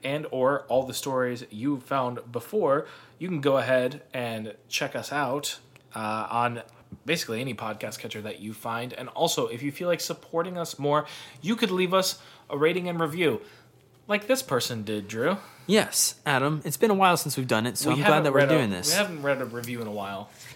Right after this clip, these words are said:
Speaker 2: This review comes from a dear friend of mine, actually.
Speaker 1: Oh.
Speaker 2: Ross underscore golf.
Speaker 1: Oh, okay.
Speaker 2: <laughs>
Speaker 1: All right.
Speaker 2: Ross says this is a must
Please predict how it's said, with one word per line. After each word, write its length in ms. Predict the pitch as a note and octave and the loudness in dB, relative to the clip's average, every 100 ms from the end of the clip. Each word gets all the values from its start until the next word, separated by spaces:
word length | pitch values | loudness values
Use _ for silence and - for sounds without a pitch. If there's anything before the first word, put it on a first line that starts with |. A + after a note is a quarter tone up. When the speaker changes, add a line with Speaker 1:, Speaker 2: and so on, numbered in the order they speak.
| - _ - B2+ - | -20 _ -16 -16 4
Speaker 2:
This 320 | A3+ B3 - | 8 8 6
review 380 | G#3 C#3+ D#3+ D3+ | 4 6 6 6
comes 320 | D3 C#3 C3 | 4 2 2
from 540 | - C#3+ C#3+ C#3+ C#3 - - | 4 6 6 4 0 -4 0
a 160 | C3 C3 | 4 4
dear 340 | B2 D#3 D#3 | 4 6 8
friend 320 | D3 C3 A#2 G#2+ | 8 4 2 2
of 100 | G2+ | 2
mine, 280 | G#2 G2 | 2 4
actually. 580 | F#2+ F#2 - - F2+ F2+ | 2 0 -2 -4 -4 -4
Speaker 1:
Oh. 360 | D3 E3+ - G2+ | -6 -10 -10 -4
Speaker 2:
Ross 1400 | A#2+ C3+ F3 F#3 - - - - - - - - - - - - | 8 10 10 8 4 2 2 0 0 -2 -2 -2 -2 -4 -6 -4
underscore 460 | B2+ B2+ - C3 B2+ | -2 0 2 2 4
golf. 520 | G2+ - - - - | 2 0 -6 -10 -10
Speaker 1:
Oh, 340 | B2+ F#3 B3 C#4 C4 B3 | -10 -8 -8 -10 -14 -16
okay. 200 | - D3+ D#3+ G3+ F#3+ - F#3 | -6 -4 -2 4 6 6 6
Speaker 2:
<laughs> 0 | F3 | 6
Speaker 1:
All 120 | A3+ | 4
right. 360 | A3+ F3+ G3 B3 - - - - B2+ | 4 4 4 -2 -6 -12 -14 -6 6
Speaker 2:
Ross 600 | D3 G#3 G#3 - - - | 8 8 6 2 0 -4
says 460 | - - C3 A#2+ A2+ | -8 -2 2 2 0
this 180 | B2+ - | -4 -4
is 180 | A#2 A#2 - | -6 -8 -8
a 260 | A2+ G#2 - | -6 -6 -8
must 680 | C3 C3 E3 C#3 - - | -2 10 10 10 4 0